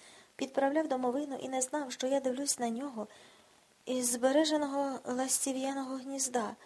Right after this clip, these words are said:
і що плаче душа моя разом із ним. О, навіть цієї хвилини мій татко залишався моїм, може, більше, ніж будь-коли. Усю роботу він мав переробити сам,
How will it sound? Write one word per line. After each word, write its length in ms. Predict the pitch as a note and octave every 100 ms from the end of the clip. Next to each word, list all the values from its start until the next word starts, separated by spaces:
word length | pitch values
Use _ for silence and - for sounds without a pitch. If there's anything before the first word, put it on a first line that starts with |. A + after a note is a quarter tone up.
| - - _ _ -
і 100 | A#3+
що 200 | - A3
плаче 320 | - - B3+
душа 300 | A#3 - D4
моя 240 | D4 B3+
разом 400 | A3+ A3 A3 A3 G#3+
із 200 | A#3 A3+
ним. 180 | C4+ C#4 A#3 _ _ _ _ _ _ _ _ _ -
О, 180 | A#3 A#3
навіть 320 | B3 C4 C4
цієї 280 | C4+ C4 B3+
хвилини 380 | B3 C4 C#4
мій 140 | B3+ B3
татко 320 | C4+ C4+ B3
залишався 520 | A#3+ A#3+ C4 C4 -
моїм, 320 | B3 B3+ A3+
може, 300 | G3+ A#3+ B3+
більше, 320 | B3+ C#4 - C4
ніж 180 | B3
будь-коли. 540 | - B3+ - B3+ A#3 - - - - - - -
Усю 260 | A#3+ C4+
роботу 340 | C4+ C4+ C#4 B3+
він 140 | B3
мав 180 | B3+ C4
переробити 540 | B3+ B3 B3 B3+ B3+
сам, 380 | C4 - A3+ G3+